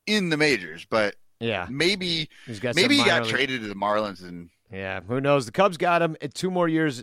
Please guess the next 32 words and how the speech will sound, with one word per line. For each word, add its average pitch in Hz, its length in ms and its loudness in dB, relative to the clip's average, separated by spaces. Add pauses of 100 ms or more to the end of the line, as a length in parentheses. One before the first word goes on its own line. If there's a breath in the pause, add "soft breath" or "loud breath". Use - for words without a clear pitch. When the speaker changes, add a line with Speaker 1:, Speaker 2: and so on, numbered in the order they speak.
Speaker 2:
of 123 400 -4
arbitration 120 800 -4
on 92 220 -10
him, 92 240 -10
so, 85 400 -12 (1800 soft breath)
so 143 220 -2
that's 160 260 0
where, 165 240 4
that's 160 280 0
where 160 120 4
we're 151 120 4
at 143 160 0
with 117 160 -6
him. 110 260 -4
So 113 180 -4
he's 117 120 -6
Speaker 1:
I'm 110 60 -12
gonna 135 140 0
Speaker 2:
got 120 60 -6
Speaker 1:
look 120 160 -8
up 110 120 -18
his, 92 320 -14
his 98 220 -12
minor 87 380 -10
league 82 280 -14 (380)
stuff - 400 -12
and 80 100 -20
see 92 220 -16
why 82 240 -10
he's 78 240 -20 (260 soft breath)
Speaker 2:
I 185 80 0
mean, 226 240 2